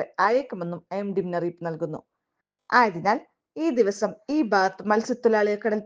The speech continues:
പണിക്ക് പോരുതെന്ന് അഭ്യർത്ഥിക്കുന്നു. നാളെ ബുധനാഴ്ച അഞ്ച് തെങ്ങ് മുതൽ പൂന്തറ വരെയുള്ള തീരക്കടലിൽ വടക്ക് പടിഞ്ഞാറ്, തെക്ക് പടിഞ്ഞാറ്, വടക്കിഴക്ക് ദിശകളിൽ നിന്നും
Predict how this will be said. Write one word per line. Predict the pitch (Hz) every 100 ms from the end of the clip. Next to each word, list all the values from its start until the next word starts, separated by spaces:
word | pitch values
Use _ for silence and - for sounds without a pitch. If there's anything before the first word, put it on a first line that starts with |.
| 233
പണിക്ക് | 220 226 254
പോരുതെന്ന് | 196 160 175 147 -
അഭ്യർത്ഥിക്കുന്നു. | - 190 185 175 180 175 - - _ _ _ _ _ _ _ _ _ _ 302
നാളെ | 285 247
ബുധനാഴ്ച | 185 190 170 165 247 330 - _ _ _
അഞ്ച് | 277 302 -
തെങ്ങ് | 330 330
മുതൽ | 294 294
പൂന്തറ | 226 240 247
വരെയുള്ള | 277 262 233
തീരക്കടലിൽ | 175 151 - 185 220 349 _ _ _ _ -
വടക്ക് | 240 285 -
പടിഞ്ഞാറ്, | 330 311 302 294 294
തെക്ക് | 214 - -
പടിഞ്ഞാറ്, | 254 254 262 220
വടക്കിഴക്ക് | 185 214 - 220 214 233 277 196
ദിശകളിൽ | 208 196 180 175
നിന്നും | 214